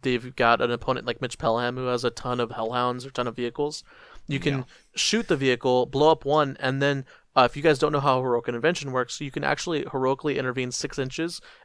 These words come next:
Speaker 1: and tag other units, even if your opponent, even if they don't charge you. So heroic intervention reads,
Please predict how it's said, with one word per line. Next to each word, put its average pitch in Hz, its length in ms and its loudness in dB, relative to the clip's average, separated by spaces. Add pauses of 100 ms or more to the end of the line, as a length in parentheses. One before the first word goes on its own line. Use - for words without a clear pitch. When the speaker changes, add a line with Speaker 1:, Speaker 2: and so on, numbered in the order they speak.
(100)
Speaker 1:
and 127 400 2 (200)
tag 143 400 4
other 127 240 0
units, 131 540 -4 (260)
even 175 260 0
if 175 160 -2
your 151 300 2
opponent, 135 400 0
even 147 160 -2
if 151 100 -2
they 139 80 2
don't 127 160 0
charge 131 320 4
you. 113 100 -10
So 127 320 2 (240)
heroic 165 220 4
intervention 147 400 0
reads, 131 380 -4